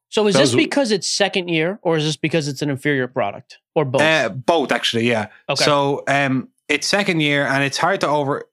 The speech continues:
Speaker 3: overstate how important the first year of F one cards was, you know, um, because you just had so many years of nothing, and then bam, here's all the drivers that are currently driving.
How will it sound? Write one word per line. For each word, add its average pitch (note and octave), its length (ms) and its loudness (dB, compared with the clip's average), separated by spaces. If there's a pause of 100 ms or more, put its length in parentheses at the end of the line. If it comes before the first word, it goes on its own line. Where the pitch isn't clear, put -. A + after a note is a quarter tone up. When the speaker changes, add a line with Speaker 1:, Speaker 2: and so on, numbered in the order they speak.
(100)
Speaker 3:
overstate C3 580 0
how B2+ 640 0 (880)
important B2 840 0 (100)
the C3 60 0
first C3+ 360 0
year A#2+ 160 2
of A2 140 -2
F A2+ 180 -4
one A2+ 160 0
cards G#2+ 640 -2 (380)
was, A#2 400 0
you A2 80 0
know, B2 220 0 (320)
um, A2+ 180 2
because G#2 200 -2
you - 40 -2
just C3 140 0
had B2 220 -2
so D#3 220 0
many C#3+ 180 2
years B2 280 0
of G#2 120 -4
nothing, C3 400 0
and A#2+ 140 2
then A2+ 160 0
bam, C3 320 0
here's B2 320 0
all C#3 220 0
the C3+ 80 0
drivers B2 380 -2
that A#2+ 100 -2
are A2+ 60 -2
currently C3+ 380 0
driving. A2+ 540 0